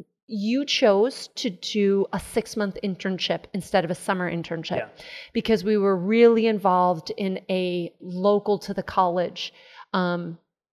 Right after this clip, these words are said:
Speaker 1: church and th-, th-, deeply in-, involved,
Speaker 2: Yeah.
Speaker 1: not staff, but sort of de facto staff. Um, and we
Speaker 2: Like most churches, unpaid staff. So it was
Speaker 1: Well,
Speaker 2: great.
Speaker 1: unpaid, I mean,
Speaker 2: <laughs>
Speaker 1: yeah, lay staff, sort of.
Speaker 2: Right.
Speaker 1: And we,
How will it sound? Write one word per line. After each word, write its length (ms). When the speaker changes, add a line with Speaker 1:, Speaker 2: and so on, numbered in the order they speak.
Speaker 1:
church 540
and 280
th-, 160
th-, 140
deeply 640
in-, 260
involved, 360
Speaker 2:
Yeah. 40
Speaker 1:
not 280
staff, 420
but 140
sort 180
of 100
de 80
facto 440
staff. 560
Um, 340
and 240
we 240
Speaker 2:
Like 160
most 180
churches, 360
unpaid 340
staff. 300
So 140
it 40
was 80
Speaker 1:
Well, 120
Speaker 2:
great. 100
Speaker 1:
unpaid, 240
I 80
mean, 260
Speaker 2:
<laughs> 40
Speaker 1:
yeah, 180
lay 260
staff, 420
sort 220
of. 80
Speaker 2:
Right. 80
Speaker 1:
And 80
we, 240